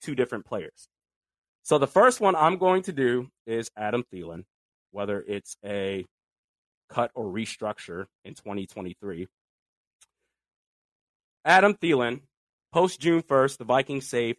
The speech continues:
thirteen point four million in cap. Okay. The Vikings then go in twenty-three to fourteen point two million in cap space. But it doesn't stop there.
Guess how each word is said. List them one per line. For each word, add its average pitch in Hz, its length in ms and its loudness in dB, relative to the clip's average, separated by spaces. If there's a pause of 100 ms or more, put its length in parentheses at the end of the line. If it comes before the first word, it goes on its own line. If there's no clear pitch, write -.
(100)
thirteen 151 520 -6
point 135 300 -8 (100)
four 107 320 -4 (400)
million 110 540 -4
in 101 140 -12
cap. - 240 -16 (720)
Okay. 113 320 -6 (540)
The 101 60 -16
Vikings 110 540 0
then 175 240 -2
go 101 380 -4 (320)
in 98 100 -16
twenty-three 104 760 -8 (560)
to 107 100 -6 (140)
fourteen 139 560 -2
point 127 280 -4 (160)
two 160 220 -10
million 101 500 -2 (100)
in 104 100 -16
cap - 280 -10
space. - 440 -20 (960)
But 151 100 2
it 190 120 4
doesn't 269 260 4
stop 254 340 2
there. 214 360 6